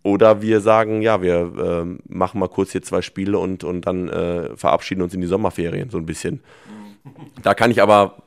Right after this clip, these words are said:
Gott sei Dank versprechen und, glaub ich, auch fürs Team,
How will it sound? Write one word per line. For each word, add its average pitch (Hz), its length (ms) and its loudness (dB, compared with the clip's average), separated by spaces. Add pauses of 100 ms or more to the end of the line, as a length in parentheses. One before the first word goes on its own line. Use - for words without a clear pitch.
(240)
Gott 117 200 4
sei 135 100 4
Dank 110 240 4
versprechen 113 540 2
und, 101 100 2
glaub 101 180 2
ich, 101 120 0
auch 98 120 0
fürs - 240 -2
Team, 123 360 -2